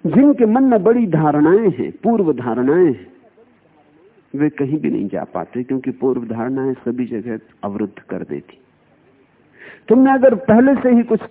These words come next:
तय कर रखा है कि सदगुरु ऐसा होना चाहिए, तो तुम चूकोगे सदगुरु से। अभी तुम्हें सदगुरु मिला नहीं, तुम्हें पता कैसे कि कैसा होना चाहिए। तुम अभी खुली आंख रखो,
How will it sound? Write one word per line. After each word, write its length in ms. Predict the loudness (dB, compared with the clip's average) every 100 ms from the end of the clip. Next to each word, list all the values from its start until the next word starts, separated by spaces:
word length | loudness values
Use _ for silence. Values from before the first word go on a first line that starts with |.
| 0
तय 140 | 2
कर 180 | 2 -2
रखा 320 | -4 -4 -6
है 200 | -6 -14 -20 -20 _ _ -20 -20 _ -6
कि 80 | -4
सदगुरु 580 | 0 0 2 2 2 0 0
ऐसा 240 | 2 4 4
होना 320 | 4 4 2
चाहिए, 340 | 0 -2 0
तो 100 | 0
तुम 180 | -2 -4
चूकोगे 500 | -4 -8 -2 -4 -4
सदगुरु 520 | -8 -10 -8 -8 -8
से। 160 | -12 -20 _ _ _ _ _ _ _ _ -20 -6
अभी 180 | 2 2
तुम्हें 300 | 4 2 4
सदगुरु 400 | 4 2 0 2
मिला 280 | 2 2 2
नहीं, 160 | 2 0
तुम्हें 260 | 2 2
पता 280 | 2 -2 -2
कैसे 360 | -2 -4 -4 -6
कि 140 | -6
कैसा 320 | -4 -4 -4
होना 300 | -4 -4 -6
चाहिए। 360 | -10 -14 -20 -20 _ -20 -20 _
तुम 120 | -4 -4
अभी 160 | -4
खुली 340 | -6 -2 0 2
आंख 260 | 2 2
रखो, 300 | 0 0 -2